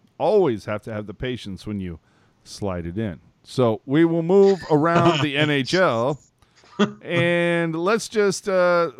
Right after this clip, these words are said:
Speaker 1: first off, we'll do some ties with the Sharks, but this is around the N H L.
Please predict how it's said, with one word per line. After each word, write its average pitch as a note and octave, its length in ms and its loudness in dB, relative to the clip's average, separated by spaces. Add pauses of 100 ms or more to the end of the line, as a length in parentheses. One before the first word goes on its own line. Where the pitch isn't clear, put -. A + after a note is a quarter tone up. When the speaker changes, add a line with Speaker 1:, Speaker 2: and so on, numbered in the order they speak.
(140)
Speaker 1:
first C4+ 280 -2
off, G3+ 220 0
we'll F#3+ 120 2
do F3+ 180 0
some D#3+ 240 -6
ties D3 760 -4 (120)
with D#3+ 240 -6
the E3+ 100 -6
Sharks, - 360 -6
but C3 200 -8
this C#3+ 160 -8
is C3 120 -8
around C#3 220 -4
the C3+ 120 -4
N C3+ 80 -4
H C3+ 180 -6
L. D3+ 160 -2